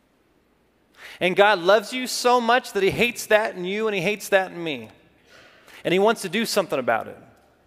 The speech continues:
Second, a lying tongue. God loves you, God loves me, but he hates lies. He hates them.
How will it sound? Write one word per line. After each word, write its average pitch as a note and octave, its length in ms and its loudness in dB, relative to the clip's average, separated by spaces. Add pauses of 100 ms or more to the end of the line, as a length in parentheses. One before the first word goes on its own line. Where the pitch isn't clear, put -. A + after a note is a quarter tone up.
(800)
Second, G#3 340 2
a D3 60 0
lying F3 500 0
tongue. B2+ 480 -4 (1400)
God F3+ 200 2
loves D#3 300 4
you, C#3 80 -10
God E3 220 2
loves D3 280 0
me, D3 140 -6
but D3 140 -6
he D#3 80 -2
hates - 1080 -4 (1400)
lies. - 920 -8 (1200)
He E3+ 100 -6
hates A3+ 440 -2
them. - 320 -10